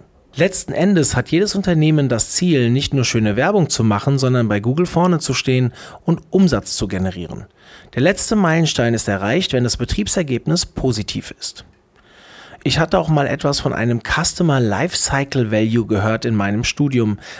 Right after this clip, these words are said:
Allerdings kommt das in den seltensten Fällen bei Unternehmen wirklich zum Einsatz. Doch gerade bei diesem Ansatz sehe ich noch viel Potenzial.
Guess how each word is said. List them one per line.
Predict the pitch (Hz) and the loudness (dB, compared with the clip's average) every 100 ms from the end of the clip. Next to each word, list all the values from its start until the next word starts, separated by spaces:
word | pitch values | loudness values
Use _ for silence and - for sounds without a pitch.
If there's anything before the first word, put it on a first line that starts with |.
| - | -2
Allerdings | 123 131 180 - | 0 2 0 0
kommt | 165 160 | 0 0
das | 147 | 0
in | 139 | 2
den | 131 | 2
seltensten | 123 151 160 - 139 | 2 0 0 -2 -2
Fällen | - 120 123 | 0 0 0
bei | |
Unternehmen | 117 117 107 107 113 101 | 0 0 0 2 0 0
wirklich | - 104 - | -4 -6 -2
zum | 127 85 | -2 0
Einsatz. | 139 156 135 127 - | 2 2 2 0 -2
Doch | - 123 | -2 -4
gerade | 131 123 185 196 | -2 0 2 2
bei | 165 | 0
diesem | 190 226 196 | -2 -2 -2
Ansatz | - 143 135 139 - | 0 0 0 -2 -2
sehe | 113 | -2
ich | 110 | -2
noch | 104 - | -6 -8
viel | - - 208 226 | -8 -4 -2 -2
Potenzial. | 220 135 147 143 - - - | -4 -6 -6 -8 -8 -10 -14